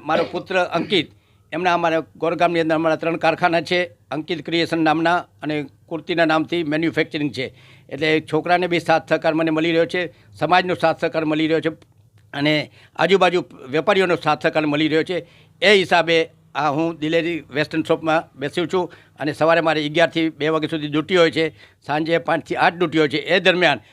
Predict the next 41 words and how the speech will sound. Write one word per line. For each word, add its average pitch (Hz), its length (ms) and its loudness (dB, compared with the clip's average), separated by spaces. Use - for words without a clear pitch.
કોઈ 196 180 2
પણ 202 180 2
વ્યક્તિનું 175 380 -2
કોઈ 190 180 0
પણ 202 180 0
કામ 175 260 2
હોય 160 160 4
તો - 380 -16
એને 160 180 -2
હું 156 120 0
હંમેશા 165 380 0
સહકાર 165 440 2
આપી, 160 220 0
એને 143 260 -4
સંતોષકારક 165 640 -2
જવાબ 156 200 2
આપી 160 360 0
એનું 160 200 -2
કામ 151 220 -2
પતાવું 139 380 -2
છું. - 280 -10
એવી 156 200 0
મારી 147 260 0
આ 143 80 0
ભાવના 143 360 0
છે 175 100 -4
અને 165 100 -2
ભગવાન 147 300 -2
ઈશ્વર 143 240 -2
મને 156 160 0
શક્તિ 165 300 -2
આપે 165 340 2
કે 151 100 -6
બીજાના 170 420 2
કામ 160 200 0
માટે 151 220 -2
મને 151 180 -4
વધારે 170 300 2
વધારે 170 260 -2
શક્તિ 156 240 -4
આપે, 143 320 -4